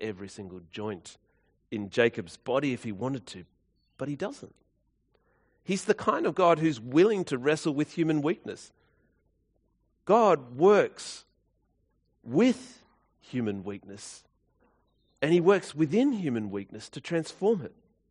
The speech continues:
Our God is the kind of God who is willing to enter into the limitations of humanity in order to achieve his purposes. But what is God's purposes here? What, what are his purposes here for Jacob? He wrestles him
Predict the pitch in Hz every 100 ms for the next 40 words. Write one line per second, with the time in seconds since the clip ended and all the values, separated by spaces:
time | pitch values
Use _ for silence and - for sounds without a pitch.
0 | _ _ _ _ - 214 208 180 180 165
1 | 151 - 160 135 156 147 139 120 156 147
2 | 139 - 131 147 147 143 127 131 135 131
3 | 117 117 135 123 - 135 131 120 - 110
4 | - 110 117 113 95 92 _ _ - 123
5 | 127 131 135 123 120 113 - 117 110 -
6 | 123 113 107 - 92 _ _ _ _ _
7 | _ _ _ _ _ _ _ _ _ _
8 | _ _ _ _ _ 196 180 240 302 196
9 | - 107 92 - 101 101 - 98 - 92
10 | - - _ _ _ _ _ - - _
11 | _ - 277 302 233 196 175 - - 170
12 | 165 - 107 - 113 104 - 110 139 127
13 | - 90 _ _ _ _ _ _ _ _
14 | _ _ - 117 120 165 170 170 170 165